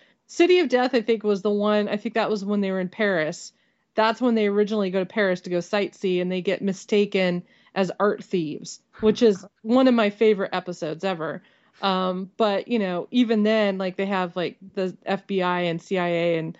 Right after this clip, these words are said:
M I six and M I five and K G B, and, like, everyone's on them thinking they're spies or something. And I love it because they're just there to drink some cappuccino and look at the Louvre. You know, they're not there to do anything, and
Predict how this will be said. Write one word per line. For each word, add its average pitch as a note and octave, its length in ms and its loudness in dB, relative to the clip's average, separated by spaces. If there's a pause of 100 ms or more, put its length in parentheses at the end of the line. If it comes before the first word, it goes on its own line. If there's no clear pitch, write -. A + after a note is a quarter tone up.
(500)
M G3+ 140 4
I F#3+ 100 2
six F#3+ 340 -2
and E3+ 120 -4
M G3 140 -2
I F#3 120 -2
five F3 400 -2
and D#3+ 260 -8 (480)
K A#3+ 220 2
G G3+ 200 2
B, F#3+ 340 0
and, F#3 100 -2
like, F3+ 140 -2
everyone's A3+ 400 4
on A3 200 4
them G3+ 140 -2
thinking F#3+ 320 -8
they're F3+ 100 -2
spies F3 560 -4
or D#3+ 80 -4
something. D#3+ 420 -6
And E3+ 100 -4
I F#3 100 -2
love G#3 280 2
it F#3 180 0
because F#3 280 -4
they're G#3+ 160 -2
just D4+ 300 -8
there C4+ 160 4
to C4 100 0
drink A#3 320 -2
some A#3 180 -6
cappuccino A3 800 -2
and F#3 140 -2
look G3+ 160 -2
at G#3+ 80 -6
the F#3 100 -2
Louvre. F#3 560 2
You G3 60 2
know, F3+ 140 2
they're F3+ 120 0
not A3 300 0
there G#3+ 220 2
to G3 100 -2
do F#3+ 220 -4
anything, F3 480 -2
and E3 180 -8